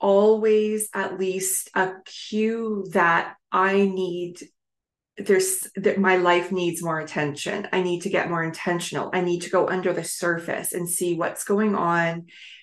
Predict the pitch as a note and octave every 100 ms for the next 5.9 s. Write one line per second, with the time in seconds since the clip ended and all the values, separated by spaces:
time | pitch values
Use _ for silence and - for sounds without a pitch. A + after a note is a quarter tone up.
0 | _ - F3 F3+ F#3 F#3+ G3 G3 - F#3+
1 | F3+ F3+ F3+ F#3 E3+ D#3+ D#3+ D#3+ D#3+ D#3
2 | F3 F3+ E3+ E3 - E3+ - E3 E3 E3+
3 | - F3+ F3 E3+ E3+ E3+ - _ _ -
4 | _ - F3 E3 E3 - F3+ F3 F#3 E3+
5 | E3 F3 F3+ F#3 F3 E3+ E3+ E3+ E3+